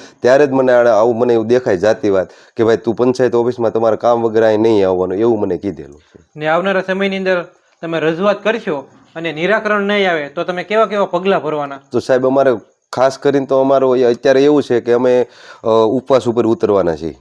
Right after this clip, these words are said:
Speaker 1: આ
Speaker 2: કઈ, કે કોઈ તારીખ તમે નક્કી કરી છે?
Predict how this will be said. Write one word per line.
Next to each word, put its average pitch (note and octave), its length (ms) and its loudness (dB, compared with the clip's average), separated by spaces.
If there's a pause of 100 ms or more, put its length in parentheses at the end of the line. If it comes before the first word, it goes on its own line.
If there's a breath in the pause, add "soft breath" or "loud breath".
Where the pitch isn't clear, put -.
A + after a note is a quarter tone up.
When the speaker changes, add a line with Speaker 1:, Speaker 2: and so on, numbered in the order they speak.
(300)
Speaker 1:
આ G2 180 2
Speaker 2:
કઈ, G3 260 0
કે E3 280 -10
કોઈ F3 300 -6
તારીખ F3+ 340 -2
તમે F#3 160 -6
નક્કી F#3 220 -6
કરી G3 220 -4
છે? G3+ 160 -10